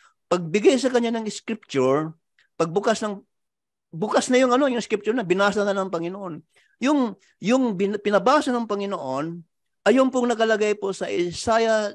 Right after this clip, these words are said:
chapter sixty-two verse one. Na, and, and the New Covenant, sa, New, sa ating panahon ngayon, ang katumbas po niyan ay nasa Luke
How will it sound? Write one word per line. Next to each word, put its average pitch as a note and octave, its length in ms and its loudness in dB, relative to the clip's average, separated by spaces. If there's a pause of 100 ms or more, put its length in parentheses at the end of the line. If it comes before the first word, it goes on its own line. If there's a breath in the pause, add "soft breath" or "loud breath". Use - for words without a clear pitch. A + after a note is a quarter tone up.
chapter F#3 400 -6
sixty-two F3 560 -8
verse D#3+ 160 -10
one. D3+ 260 -10 (720)
Na, F3 320 -4 (800)
and, E3 160 -10
and F3+ 160 -4
the F3+ 60 0
New C4+ 100 0
Covenant, G#3+ 320 2
sa, F3+ 160 0
New, G3+ 80 -4 (160)
sa F#3 160 -4
ating G3 240 -6
panahon F#3+ 320 2
ngayon, C#3+ 320 -6 (380)
ang D#3+ 100 -2
katumbas F#3+ 420 2
po F3+ 140 -2
niyan E3 160 -4
ay D#3+ 80 -2
nasa E3+ 240 -2
Luke F3 400 0